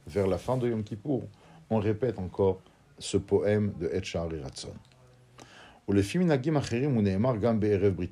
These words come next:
Mila, d'après d'ailleurs certains, certaines coutumes, on le récite même au Brit Yitzhak. Vous savez, la petite soirée qu'on organise la veille de la Brit Mila, comme, euh,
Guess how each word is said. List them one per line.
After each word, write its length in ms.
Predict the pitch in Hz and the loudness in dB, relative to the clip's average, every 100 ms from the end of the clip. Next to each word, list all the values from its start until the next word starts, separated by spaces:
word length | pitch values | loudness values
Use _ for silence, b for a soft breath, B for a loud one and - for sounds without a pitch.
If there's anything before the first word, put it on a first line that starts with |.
| 78 | -6
Mila, 300 | 82 123 135 | -2 0 0
d'après 460 | 98 - 90 87 85 82 | -2 -2 -2 -2 -6 -8
d'ailleurs 280 | 87 95 92 - | -6 -4 -6 -10
certains, 600 | - - 92 - 117 98 85 - - | -12 -10 -10 0 2 2 -2 -12 -14
certaines 380 | - 92 107 98 | -10 -4 -2 -2
coutumes, 520 | - - 98 127 160 - - B B B B B B B - | -4 -8 -6 -4 -6 -10 -20 B B B B B B B -2
on 220 | 101 101 | 2 2
le 160 | 98 | 4
récite 580 | 95 95 - - 151 - | 4 4 -4 -4 -6 -6
même 420 | 104 101 107 107 101 | -2 2 4 2 0
au 120 | 92 | -2
Brit 180 | 85 104 101 | 0 -2 -2
Yitzhak. 400 | 101 - 104 90 - | -6 -4 -4 -4 -8
Vous 60 | |
savez, 320 | - 87 120 127 | -8 -2 0 0
la 400 | 113 107 78 82 - | -2 -8 -8 -10 -8
petite 300 | - - - | -10 -10 -12
soirée 280 | - 92 98 | 0 2 2
qu'on 180 | 95 90 | 0 -4
organise 440 | 90 90 98 90 | -4 -2 0 0
la 100 | 87 | -2
veille 220 | 73 95 | 0 -2
de 100 | 90 | 0
la 100 | 85 | -2
Brit 240 | 82 90 - | -2 -4 -4
Mila, 260 | 113 143 123 92 78 B B B B B B B _ | 2 2 0 -6 -14 B B B B B B B _
comme, 280 | - 90 87 | -6 -4 -2
euh, 360 | 85 82 80 | -2 -2 -4